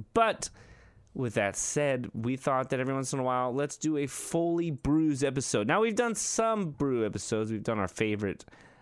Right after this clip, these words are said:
uh, brews, um, in current times, you know, like, uh, our favorite brews are always changing depending on the season, whatever the,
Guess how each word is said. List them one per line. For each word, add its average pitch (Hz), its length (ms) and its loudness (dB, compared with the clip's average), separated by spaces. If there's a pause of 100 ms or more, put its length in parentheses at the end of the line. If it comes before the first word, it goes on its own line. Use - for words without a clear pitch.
uh, 85 240 0
brews, 107 760 0 (540)
um, 98 320 0
in 104 140 -2
current 113 540 -2 (120)
times, 127 580 -4
you 113 80 -2
know, 117 160 -2
like, 104 280 -4
uh, 101 180 0 (640)
our 190 100 2
favorite 214 320 -2
brews 123 240 0
are 107 80 2
always 98 160 0
changing 82 400 -4
depending 95 300 -4
on 82 80 -2
the 80 60 -4
season, 175 840 -2
whatever - 420 -4 (140)
the, - 160 -2